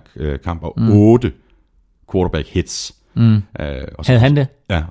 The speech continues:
Speaker 1: og så forserede han også
Speaker 2: Havde
Speaker 1: en
Speaker 2: J J Watt otte quarterback hits?
Speaker 1: Sådan læste jeg det.
Speaker 2: Jamen, nå, jamen,
Speaker 1: Ja.
Speaker 2: du, jamen, prøv, du har sikkert ret, fordi han førte jo sidste år. Nu snakker vi
Speaker 1: Ja.
Speaker 2: om Harris
Speaker 1: Ja.
Speaker 2: si-, øh,
Speaker 1: Ja.
Speaker 2: tidligere, ikke? Han førte jo N F L i quarterback hurries sidste år med over dobbelt så mange som nummer to,
Speaker 1: Mm.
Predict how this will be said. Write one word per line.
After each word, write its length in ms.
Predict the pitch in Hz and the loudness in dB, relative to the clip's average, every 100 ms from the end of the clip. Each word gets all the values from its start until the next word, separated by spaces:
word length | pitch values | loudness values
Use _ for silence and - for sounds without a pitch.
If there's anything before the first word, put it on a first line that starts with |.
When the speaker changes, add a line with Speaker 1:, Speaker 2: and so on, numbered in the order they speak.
| - | -8
Speaker 1:
og 100 | 87 | -8
så 80 | |
forserede 300 | 82 87 104 | -6 -4 -2
han 100 | 78 | 0
også 100 | 76 | 0
Speaker 2:
Havde 220 | 120 113 117 | 2 2 0
Speaker 1:
en 60 | 104 | 2
Speaker 2:
J 40 | |
J 40 | 104 | 2
Watt 200 | 113 131 | 0 0
otte 280 | 120 127 131 - | 2 2 2 -2
quarterback 320 | 117 110 101 | -4 -2 -2
hits? 280 | 104 - _ | -4 -6 _
Speaker 1:
Sådan 240 | - 180 151 | -6 0 2
læste 300 | 127 127 104 | 2 0 -4
jeg 80 | 113 | -4
det. 80 | 104 - | -8 -2
Speaker 2:
Jamen, 200 | 151 151 | -2 0
nå, 60 | |
jamen, 260 | 139 147 123 | 0 0 0
Speaker 1:
Ja. 160 | 135 123 | 0 0
Speaker 2:
du, 80 | 139 | -2
jamen, 120 | 139 | -2
prøv, 140 | 113 120 | 0 0
du 60 | |
har 60 | 104 | 0
sikkert 260 | 139 165 | 0 0
ret, 120 | 117 - | 0 -2
fordi 220 | 110 107 | -2 -2
han 180 | 101 101 | -2 -4
førte 320 | - 165 185 | 0 -2 -2
jo 60 | 107 | -6
sidste 380 | - 147 - 110 | -2 -2 -2 -2
år. 60 | |
Nu 80 | 107 | -2
snakker 260 | - 143 139 | 0 0 2
vi 40 | |
Speaker 1:
Ja. 60 | 113 | 2
Speaker 2:
om 60 | |
Harris 440 | 98 135 147 - - | 2 2 0 -4 -4
Speaker 1:
Ja. 40 | 117 | -4
Speaker 2:
si-, 100 | 127 | -2
øh, 120 | 110 | -4
Speaker 1:
Ja. 120 | 107 | -4
Speaker 2:
tidligere, 440 | 110 143 127 104 | 2 2 4 2
ikke? 120 | 95 156 - - - - - | 2 0 -2 -20 -20 -20 -6
Han 160 | 139 165 | -2 -2
førte 360 | - 156 185 - | -2 0 0 -2
jo 100 | 113 | -2
N 120 | 107 101 | -2 0
F 60 | |
L 200 | 113 131 - | 0 -2 -4
i 80 | 101 | -6
quarterback 360 | 127 139 120 90 | 0 0 0 -2
hurries 380 | 113 113 101 - | 0 0 -4 -8
sidste 320 | - 127 - | -4 -4 -2
år 240 | 104 92 - - | -4 -6 -10 -8
med 100 | 123 | -4
over 260 | 156 151 - - | -2 0 -2 0
dobbelt 420 | 135 165 147 - | 0 2 0 -2
så 120 | - | 0
mange 340 | 110 98 107 120 | 2 2 2 -2
som 200 | - 98 | -4 -4
nummer 220 | 95 95 | -2 -4
to, 320 | - 113 110 - 98 | -2 -4 -4 -8 -6
Speaker 1:
Mm. 180 | 80 | -6